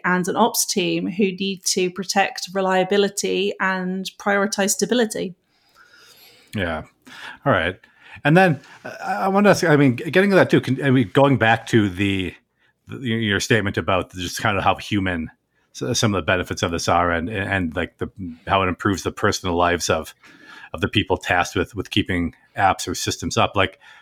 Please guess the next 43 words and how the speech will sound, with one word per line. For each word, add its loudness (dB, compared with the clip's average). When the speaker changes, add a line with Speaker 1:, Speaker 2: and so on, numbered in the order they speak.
Speaker 2:
wh-, -4
what 4
does 4
that 8
look, 2
I 4
mean, 6
have 2
you 4
seen, 4
like, 2
the -2
night 0
and -6
day -2
sort -2
of -4
transition? -2
Or 0
if -4
we 6
had 2
to 0
give, 2
like, -4
a -6
very 0
specific -6
analogy 0
to -2
someone, -4
I -4
mean, -2
I'm, 2
I'm 2
just 2
curious 4
how 2
stark 0
the -2
difference -4
can -4
be -6